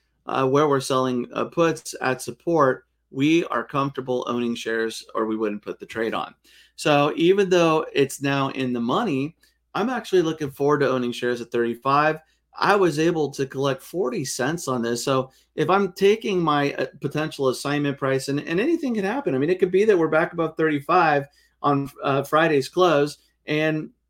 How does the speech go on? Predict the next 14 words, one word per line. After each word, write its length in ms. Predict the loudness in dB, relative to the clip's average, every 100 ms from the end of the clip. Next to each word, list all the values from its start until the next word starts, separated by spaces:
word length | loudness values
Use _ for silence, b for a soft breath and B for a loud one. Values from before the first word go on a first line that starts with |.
| _ _ -6
nothing 640 | 0 0 0 0 0 -2 -2
happens. 600 | 2 2 2 0 0 -4 -6
We 300 | -2 0 -2 -4
get, 160 | -6 -8 _ -6
we 300 | -2 0 -2
have 280 | 2 2 2
that 300 | 0 -2 -4
full, 380 | -2 0 0 -2 b b b b
uh, 120 | -6
credit 400 | -2 0 0 -2
that 140 | -2
we've 180 | 0 0
received. 520 | -2 -2 0 2 2 -4 b b b b _
But 560 | -2 6 6 6 4